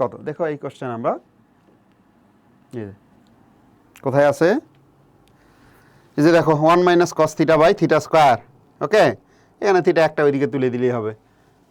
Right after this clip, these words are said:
সলিউশনও দেওয়া আছে, যার ভ্যালু হচ্ছে হাফ, কিন্তু ওখানে একটা theta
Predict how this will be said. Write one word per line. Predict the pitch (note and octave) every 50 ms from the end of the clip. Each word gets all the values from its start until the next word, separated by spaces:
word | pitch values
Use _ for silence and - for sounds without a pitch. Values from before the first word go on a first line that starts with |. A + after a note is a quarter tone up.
| _ _ _ _ _ _ _ _ _ _ _ _ - - -
সলিউশনও | - C3+ B2+ B2+ A#2 C3 B2 A#2+ A2+
দেওয়া | A#2 A#2 A#2 A2+ A2+ A2
আছে, | - - G#2+ G#2+ - _ _ _ _ _ _ _ _ _ _ _ _ _ _ _ _ _ _ _ _ _ _ _ _ _ _ _ B2
যার | C3 C3 B2 A2+ A2+
ভ্যালু | B2 A#2 A#2+ A#2+
হচ্ছে | A#2+ - - F#3 A#3 F4 A#4 - _ _ _ _ _ _ _ _ _ _ -
হাফ, | D3 E3 D#3+ D3 - - _
কিন্তু | D#3 D3 D3+ D3+
ওখানে | C#3+ C#3+ C#3 C#3
একটা | - - C3+ -
theta | C#3+ A#2+ B2 B2+